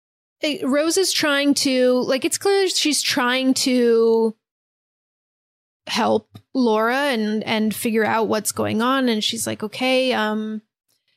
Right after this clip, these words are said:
uh," and then s-, something happens where all of a sudden Laura is stumbling backwards off her chair as if something else is in the room with them that moment. She is screaming, freaking out, and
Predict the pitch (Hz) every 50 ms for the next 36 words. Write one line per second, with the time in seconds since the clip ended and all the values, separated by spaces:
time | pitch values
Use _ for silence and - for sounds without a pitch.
0 | _ _ _ _ _ _ _ _ _ _ _ - - 233 220 214 208 214 214 214
1 | 220 214 214 - _ _ _ _ _ _ _ - 247 233 233 233 233 226 233 226
2 | 214 - _ - - - - - - - - - - 285 302 302 - 311 277 277
3 | 240 254 226 226 - - 226 220 220 226 226 233 226 220 - - - _ 226 226
4 | 226 214 208 196 - - 214 233 240 226 247 247 - - 226 220 214 214 214 208
5 | 220 226 214 208 214 214 202 202 202 208 - - - - 233 220 202 202 - -
6 | - - - 247 254 277 269 285 277 262 254 240 233 226 226 - - 226 220 208
7 | - - 220 226 - 262 262 214 - - 226 220 214 220 220 220 214 220 220 214
8 | - - 233 233 240 - 254 247 240 233 240 - 254 226 226 220 220 226 226 226
9 | 226 220 220 220 220 220 - - 208 208 214 208 214 196 - 190 196 202 196 202
10 | 202 196 175 - - - - 226 208 202 196 202 - - - - - 262 262 254
11 | 247 247 233 233 233 233 233 233 - _ _ _ _ _ _ _ _ _ _ _
12 | _ - - - - - 240 247 262 - 240 226 226 208 208 220 220 208 196 -
13 | - - - - - _ _ _ _ _ _ _ _ _ - 240 233 220 220 214
14 | 202 202 202 202 208 202 202 214 220 208